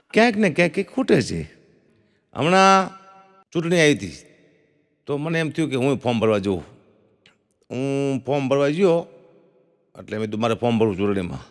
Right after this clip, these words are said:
મને કે, "તમારે કેટલા સંતાન હે?" મેં કીધું, "ત્રણ." કે, "ત્રણ નો હાલે?" કે. મેં, "તો?" કે, "બે જોવા જોઈએ." મેં કીધું, "સાહેબ, એક આપણે અત્યારે મારી નાખી," કીધું. "હું?"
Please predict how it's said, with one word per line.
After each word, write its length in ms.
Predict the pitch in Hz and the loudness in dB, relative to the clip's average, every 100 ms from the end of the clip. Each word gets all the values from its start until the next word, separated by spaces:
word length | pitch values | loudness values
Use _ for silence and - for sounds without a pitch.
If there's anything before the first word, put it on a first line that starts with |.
| _ - | _ -8
મને 200 | 123 131 | -4 -4
કે, 120 | 135 | -4
"તમારે 280 | - 139 135 | -4 -2 -2
કેટલા 240 | 180 196 | 0 0
સંતાન 420 | - 123 98 85 | 0 -4 -4 -8
હે?" 120 | 67 67 _ _ - | -10 -16 _ _ -20
મેં 220 | 82 85 | -14 -14
કીધું, 180 | - - | -16 0
"ત્રણ." 320 | 131 127 85 71 - - _ _ _ _ _ _ _ _ | 2 4 0 -6 -16 -20 _ _ _ _ _ _ _ _
કે, 80 | |
"ત્રણ 280 | 110 - 190 | -2 2 4
નો 100 | 208 | 6
હાલે?" 260 | 196 160 110 | 6 4 2
કે. 140 | - 67 - - _ _ _ _ _ | -2 -10 -14 -20 _ _ _ _ _
મેં, 80 | - | -2
"તો?" 260 | 127 143 190 - - - - _ _ _ | 2 4 4 -2 -14 -20 -20 _ _ _
કે, 60 | 120 | 0
"બે 260 | 160 208 | 4 6
જોવા 220 | 170 170 | 6 4
જોઈએ." 240 | 120 92 71 - - _ _ _ _ _ _ _ _ | 4 -2 -8 -18 -20 _ _ _ _ _ _ _ _
મેં 100 | 110 | -6
કીધું, 180 | 127 123 - | -4 -4 0
"સાહેબ, 200 | 135 131 | 0 0
એક 160 | 143 | 0
આપણે 220 | 135 123 | 0 2
અત્યારે 240 | 120 - 113 | 0 2 2
મારી 220 | 107 117 | 4 4
નાખી," 240 | 95 82 | 2 -4
કીધું. 240 | 78 78 - | -10 -14 -10
"હું?" 160 | 120 | -10